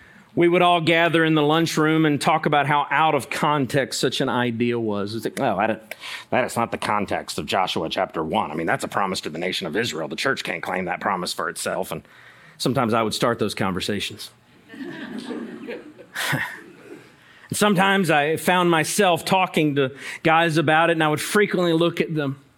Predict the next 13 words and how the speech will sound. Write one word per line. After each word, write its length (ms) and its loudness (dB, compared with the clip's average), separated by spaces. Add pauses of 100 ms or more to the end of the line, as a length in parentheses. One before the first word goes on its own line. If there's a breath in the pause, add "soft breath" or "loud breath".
(1200 loud breath)
And 80 2
I 60 4
would 80 0
say, 140 4
"Yeah, 300 4 (1500 loud breath)
I, 280 2
I 40 4
think 140 4
it's 100 -2
totally 300 4
out 120 6
of 40 0
context." 640 0